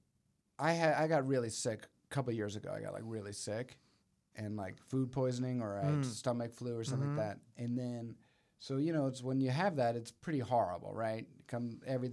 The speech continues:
Speaker 1: everything, both ends, it's horrible, right?
Speaker 2: Mm-hmm.
Speaker 1: So I was in bed for a whole day, like, really sick, you know,
Speaker 2: Mm-hmm.
Speaker 1: mostly in the bathroom, but then ended up in bed. Uh, what is that? The,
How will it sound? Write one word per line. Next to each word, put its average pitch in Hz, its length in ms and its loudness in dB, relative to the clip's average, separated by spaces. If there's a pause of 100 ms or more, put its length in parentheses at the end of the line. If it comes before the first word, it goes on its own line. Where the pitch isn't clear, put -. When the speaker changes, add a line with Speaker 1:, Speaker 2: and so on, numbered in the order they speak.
Speaker 1:
everything, 120 680 -2
both 123 300 -2
ends, 113 400 -2
it's 104 140 -6
horrible, 104 480 0
right? 110 300 -2 (160)
Speaker 2:
Mm-hmm. 139 320 0
Speaker 1:
So 135 160 -2
I 131 40 2
was 123 180 -2
in 135 140 2
bed 151 340 6
for 123 220 4
a 113 80 4
whole 151 280 2
day, 101 380 -4
like, 107 160 -8
really 127 380 0
sick, - 420 -8 (240)
you 120 140 -4
know, 135 100 2
Speaker 2:
Mm-hmm. 139 420 -2
Speaker 1:
mostly 214 300 0
in 165 60 2
the 143 80 4
bathroom, 113 520 -2
but 117 120 -6
then 110 320 -2
ended 131 200 -2
up 123 120 0
in 117 100 -6
bed. 117 380 0 (760)
Uh, 113 360 0
what 139 260 -2
is 123 140 -2
that? 110 160 -4
The, 117 120 -2